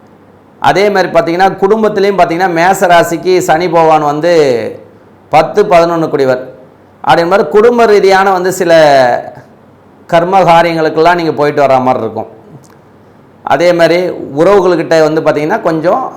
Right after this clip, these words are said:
அனாவசியமா பேசுறத தவிர்த்துக்கலாம். ஒரு சில சண்டை சாடி ஏற்படக்கூடிய நிகழ்வுகளா இருந்தா, அதை கொஞ்சம் தவிர்-, தவிர்ப்பது நல்லது. மத்தபடி உங்களுக்கு குடும்பத்துல வந்து நல்ல ஒரு,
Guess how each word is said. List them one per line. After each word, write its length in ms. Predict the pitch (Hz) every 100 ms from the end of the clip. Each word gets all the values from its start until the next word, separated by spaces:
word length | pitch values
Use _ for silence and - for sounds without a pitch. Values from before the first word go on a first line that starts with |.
| -
அனாவசியமா 500 | 139 170 180 180 170 175
பேசுறத 500 | 160 151 151 139 190
தவிர்த்துக்கலாம். 640 | 165 135 131 135 120 131 165 - - - _ _ _ _ _ _ _ _ _ - -
ஒரு 180 | - 165
சில 280 | 160 160 151
சண்டை 340 | 143 151 165
சாடி 260 | 160 151 147
ஏற்படக்கூடிய 640 | 143 139 143 135 131 131
நிகழ்வுகளா 500 | 127 127 147 139 139
இருந்தா, 260 | 143 127 156
அதை 160 | 151
கொஞ்சம் 220 | 139 127 120
தவிர்-, 420 | 135 160 151 -
தவிர்ப்பது 480 | 139 151 170 147 131
நல்லது. 500 | 107 104 104 131 - - _ _ _ _ _ _ _ _ _ _ -
மத்தபடி 400 | 151 156 175 196
உங்களுக்கு 420 | 190 170 170 147
குடும்பத்துல 380 | 180 190 175 160
வந்து 180 | 156 175
நல்ல 300 | 165 151 165
ஒரு, 220 | 151 143